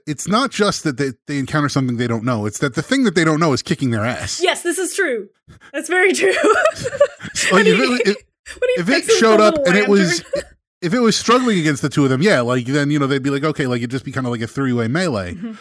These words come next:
Speaker 1: But no, it shows up, it starts beating them, and they're like, "Okay, we can only beat this if we work together."
Speaker 2: Yes,
Speaker 1: And they're,
Speaker 2: yes.
Speaker 1: and even, and that, you know, they're incorrect. But the
Speaker 2: Right.
Speaker 1: other thing, too, is there's a part where when they're fighting against it, the, uh, the, the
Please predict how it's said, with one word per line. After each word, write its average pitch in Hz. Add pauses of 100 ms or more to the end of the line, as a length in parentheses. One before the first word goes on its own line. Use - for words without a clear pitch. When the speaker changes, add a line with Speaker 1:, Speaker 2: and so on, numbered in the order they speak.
(260)
Speaker 1:
But 139 (400)
no, 208
it 196
shows 220
up, 202
it 170
starts 165
beating 208
them, 143
and 131
they're 135
like, 156
"Okay, 156
we 143
can 196
only 156
beat 151
this -
if 143
we 147
work 143
together." 139
Speaker 2:
Yes, -
Speaker 1:
And 262
they're, 151
Speaker 2:
yes. -
Speaker 1:
and 160
even, 143 (100)
and 151
that, 175 (340)
you 123
know, 107
they're 107
incorrect. 104 (760)
But 196
the 226
Speaker 2:
Right. -
Speaker 1:
other 311
thing, 214
too, 285
is 185
there's 165
a 170
part 214
where 156 (320)
when 196
they're 180
fighting 185
against 160
it, 113 (800)
the, 127 (120)
uh, 143
the, 139
the 131